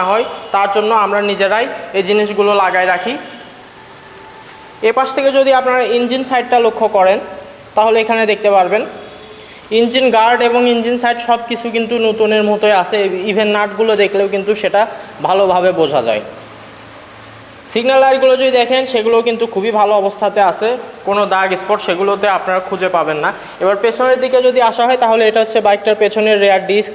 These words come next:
এবং এবিএস। আমি কিন্তু আগে বলছি, এটা ডুয়াল চ্যানেল এবিএস যুক্ত একটা বাইক। আর পেছনের রেয়ার টায়ারটা যদি দেখেন, তাহলে সেটা দেখানোর কিছু নাই, যেটা নতুন সেটাই কিন্তু এখানে আপনারা পেয়ে যাবেন। সাইলেন্সার এক্সস্টটা যদি দেখেন, সেটাও কিন্তু একদম অরিজিনাল যা থাকে বা নতুন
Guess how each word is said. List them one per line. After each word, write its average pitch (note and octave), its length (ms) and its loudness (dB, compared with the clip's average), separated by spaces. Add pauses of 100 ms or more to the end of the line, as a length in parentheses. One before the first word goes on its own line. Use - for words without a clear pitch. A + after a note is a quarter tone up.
এবং G3 120 -2 (120)
এবিএস। F#3+ 280 0 (420)
আমি G3+ 160 0
কিন্তু G#3+ 220 2
আগে G#3 220 0
বলছি, G#3 240 2
এটা G#3 160 2
ডুয়াল F#3+ 240 2
চ্যানেল F#3+ 300 0
এবিএস D#3+ 280 -2
যুক্ত - 180 -12 (100)
একটা - 180 -2
বাইক। A2 160 0 (380)
আর F3 140 0
পেছনের A#3+ 420 2
রেয়ার A#3+ 220 2
টায়ারটা C4 260 2 (120)
যদি B3+ 140 -2 (120)
দেখেন, A#3+ 240 0 (100)
তাহলে A#3 200 0 (100)
সেটা A3+ 160 0 (120)
দেখানোর G#3+ 400 -2
কিছু A3 240 -8
নাই, A#3+ 100 2 (120)
যেটা G3+ 160 2 (120)
নতুন G#3 200 0 (100)
সেটাই G#3 280 0
কিন্তু G#3+ 240 -4
এখানে F#3 200 -4 (100)
আপনারা F3 320 -2
পেয়ে D3 200 -2
যাবেন। A2 200 -2 (600)
সাইলেন্সার C4 460 2
এক্সস্টটা B3+ 400 -2
যদি B3+ 180 2
দেখেন, B3 280 0
সেটাও A#3 320 2
কিন্তু B3 180 -2 (140)
একদম A3+ 200 -2 (180)
অরিজিনাল A3 420 0 (100)
যা G#3 80 2 (100)
থাকে G3+ 220 -2 (140)
বা F3 80 4 (140)
নতুন A3+ 240 0